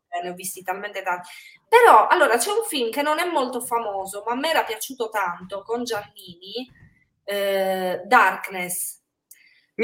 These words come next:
Speaker 2: sì,
Speaker 1: Secondo
Speaker 2: l'ho visto io quello. Visto
Speaker 1: Che
Speaker 2: io.
Speaker 1: grande! Allora, quello era uscito il periodo di The Ring, la versione americana,
Speaker 2: Sì,
Speaker 1: e
Speaker 2: sì.
Speaker 1: quindi forse non aveva fatto tanto clamore, mm, per quello. Ma lo sai che a me veramente m'aveva fatto
Speaker 2: Bello?
Speaker 1: cagare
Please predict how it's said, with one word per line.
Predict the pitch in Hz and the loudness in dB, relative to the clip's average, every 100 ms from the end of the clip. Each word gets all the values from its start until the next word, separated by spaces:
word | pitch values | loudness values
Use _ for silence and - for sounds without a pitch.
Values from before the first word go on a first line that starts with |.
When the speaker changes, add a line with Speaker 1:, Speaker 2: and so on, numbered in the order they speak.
| 240 | 8
Speaker 2:
sì, | 233 | 8
Speaker 1:
Secondo | 302 247 | 8 8
Speaker 2:
l'ho | 226 | 6
visto | 233 - | 4 8
io | 233 214 143 | 8 10 6
quello. | 139 123 117 - _ _ _ _ | 6 4 2 -4 _ _ _ _
Visto | 170 - | -10 -2
Speaker 1:
Che | 339 | 2
Speaker 2:
io. | |
Speaker 1:
grande! | 262 311 320 294 247 240 240 226 226 226 | 6 6 6 4 2 4 6 6 4 2
Allora, | - 294 311 311 254 233 - | 2 2 4 2 4 2 0
quello | 415 440 | 2 4
era | 381 | 4
uscito | 339 302 262 | 0 -2 -2
il | 254 | -4
periodo | 294 320 415 339 | -4 -4 -4 -4
di | 254 269 262 | -4 -4 0
The | 233 233 | 0 0
Ring, | 247 262 254 240 | -2 -6 -4 0
la | 226 | 0
versione | 226 226 - 254 | 0 -6 -6 -4
americana, | 233 214 220 214 190 185 196 220 | -4 -6 -8 -6 -4 -4 -4 -2
Speaker 2:
Sì, | |
Speaker 1:
e | 240 | -2
Speaker 2:
sì. | - | -2
Speaker 1:
quindi | 120 127 - | -4 -6 -8
forse | - - - - | -12 -8 -6 -4
non | |
aveva | 240 233 - | 0 0 0
fatto | 233 226 220 | -6 -12 -12
tanto | 220 220 | -12 -14
clamore, | 214 220 233 240 226 214 208 190 | -8 -6 -2 -2 -2 -2 -4 -10
mm, | _ _ _ | _ _ _
per | 196 190 | -16 -8
quello. | 190 180 185 185 185 - - | -4 -4 -6 -8 -8 -12 -20
Ma | 190 214 | -10 -6
lo | 220 | -2
sai | - 381 | -2 -2
che | 370 | -2
a | 180 | -4
me | 185 285 | -2 -2
veramente | 196 175 220 302 240 | -2 -6 -6 -8 -10
m'aveva | 170 170 175 | -10 -6 -8
fatto | 170 190 - - | -8 -12 -14 -2
Speaker 2:
Bello? | 123 131 131 | 4 6 4
Speaker 1:
cagare | 190 - | 2 -4